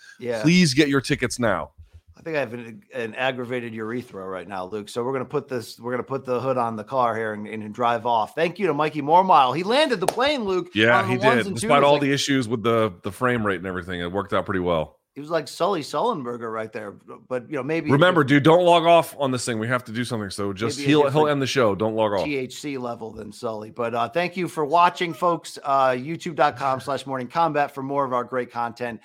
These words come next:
Speaker 1: Enjoy the fights this weekend. Saturday night, Luke Thomas is gonna hit you right in the face, okay,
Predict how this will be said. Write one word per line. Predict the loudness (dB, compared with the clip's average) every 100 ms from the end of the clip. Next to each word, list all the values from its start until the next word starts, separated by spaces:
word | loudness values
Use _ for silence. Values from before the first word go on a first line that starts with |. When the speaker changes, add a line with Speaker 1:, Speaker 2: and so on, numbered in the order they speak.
| _ -12
Speaker 1:
Enjoy | -10 2 4 4
the | 2
fights | 0 0
this | -4 -8
weekend. | -4 -4 -4
Saturday | 0 0 2
night, | 0 0
Luke | -2 -4
Thomas | -2 -2 -2
is | -8
gonna | -8 -4
hit | -2 -2
you | -4
right | 0 0
in | -2
the | -10
face, | -6 -6 -6 -12 -20 _ _ -10
okay, | -6 -2 -2 -2